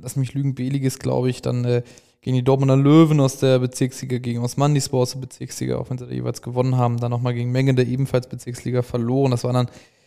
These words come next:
ja, vier Spiele, davon drei irgendwie auf einem, auf einem hinnehmbaren Niveau, sag ich mal, vom Gegner her. Die ganzen Abgänge, ähm, da hat man ja wirklich schon so ein bisschen, ja,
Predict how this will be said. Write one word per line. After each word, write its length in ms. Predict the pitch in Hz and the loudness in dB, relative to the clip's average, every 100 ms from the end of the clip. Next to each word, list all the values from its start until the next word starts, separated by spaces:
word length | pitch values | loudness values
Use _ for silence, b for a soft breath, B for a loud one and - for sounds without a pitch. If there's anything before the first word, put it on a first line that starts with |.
| b | b
ja, 300 | - 123 131 127 | -4 4 4 2
vier 280 | 127 - 147 | -8 0 0
Spiele, 340 | - 151 147 131 | 0 -2 0 4
davon 580 | 127 - 131 127 120 123 | 2 2 -2 -2 -8 -10
drei 300 | 123 123 139 | -4 0 2
irgendwie 260 | 135 131 | 2 0
auf 220 | 123 123 | -2 -2
einem, 380 | 131 127 123 123 | -2 0 -2 -4
auf 160 | 120 - | -8 -4
einem 160 | 123 | -4
hinnehmbaren 540 | 113 135 131 123 123 123 | -2 0 0 0 0 0
Niveau, 300 | 120 120 131 | -2 -4 -6
sag 180 | 131 127 | -4 -6
ich 100 | - | -4
mal, 80 | 127 | -6
vom 160 | 131 | -6
Gegner 280 | 127 - 127 | -8 -6 -2
her. 260 | 127 127 123 b b b b _ | 0 0 -2 b b b b _
Die 60 | 123 | -2
ganzen 320 | 127 127 135 | 0 0 -2
Abgänge, 580 | 127 - 135 135 135 127 - 143 | -6 0 2 4 4 2 -4 -20
ähm, 280 | 123 123 127 - | -20 -18 -18 -8
da 140 | 117 | -6
hat 160 | 113 131 | -2 -2
man 100 | 120 | -2
ja 100 | 117 | -2
wirklich 280 | 117 123 | -4 -4
schon 140 | - 120 | -2 -2
so 40 | |
ein 60 | 117 | -2
bisschen, 320 | 120 123 117 b b b b _ _ _ | -2 -2 -4 b b b b _ _ _
ja, 140 | 113 | -4